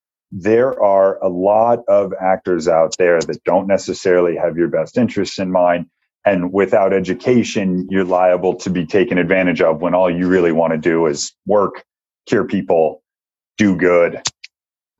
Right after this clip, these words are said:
and, and practice medicine. Um, so refinancing, just in its, in its most simplest form, is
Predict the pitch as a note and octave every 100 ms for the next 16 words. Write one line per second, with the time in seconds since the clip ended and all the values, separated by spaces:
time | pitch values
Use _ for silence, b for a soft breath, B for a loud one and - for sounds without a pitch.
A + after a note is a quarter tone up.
0 | - - _ _ _ _ - - G#2+ G2
1 | E2 - G2 F#2 F2 D#2+ - - E2 D#2+
2 | D#2 - D#2 D#2 - - A#2+ A2+ G2+ F#2+
3 | - C#3 A#2+ C#3 A2 D3+ C#3+ - D3+ E3+
4 | C#3 - A2 G2+ B2+ - G#2 - - A#2
5 | G#2+ - - - - G#2 A2+ A#2 G2+ -
6 | A#2 G2+ G#2 F#2 - - - A#2 A2 G2+
7 | F#2 - B B B _ - A#2 A#2+